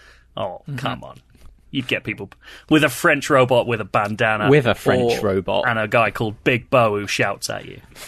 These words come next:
Speaker 2: Or
Speaker 1: Oh, yeah, Burnout's a good
Speaker 2: Either
Speaker 1: one.
Speaker 2: Burnout three, Burnout Revenge.
Speaker 1: Yeah.
Speaker 2: Get
Speaker 1: Was there a
Speaker 2: Burnout
Speaker 1: Bu-
Speaker 2: back. That's what I want.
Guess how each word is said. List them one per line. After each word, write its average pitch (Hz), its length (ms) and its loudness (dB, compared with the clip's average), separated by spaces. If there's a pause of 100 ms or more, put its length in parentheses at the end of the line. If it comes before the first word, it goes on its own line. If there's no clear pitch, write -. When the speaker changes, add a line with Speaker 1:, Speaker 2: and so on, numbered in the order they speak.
(800)
Speaker 2:
Or 127 720 -4 (480)
Speaker 1:
Oh, 214 400 0
yeah, 156 240 -2
Burnout's 151 520 0
a 127 60 -4
good 143 260 0
Speaker 2:
Either 127 60 -2
Speaker 1:
one. 120 160 0 (160)
Speaker 2:
Burnout 92 240 -8 (600)
three, - 420 -10 (200)
Burnout 101 300 -8
Revenge. 107 540 -8 (1160)
Speaker 1:
Yeah. - 80 -8
Speaker 2:
Get - 120 -8
Speaker 1:
Was 101 100 0
there - 160 0
a - 40 -4
Speaker 2:
Burnout - 60 -8
Speaker 1:
Bu- 294 100 0
Speaker 2:
back. - 360 -12 (960)
That's - 220 -12
what 92 140 -12
I - 100 -10
want. - 200 -14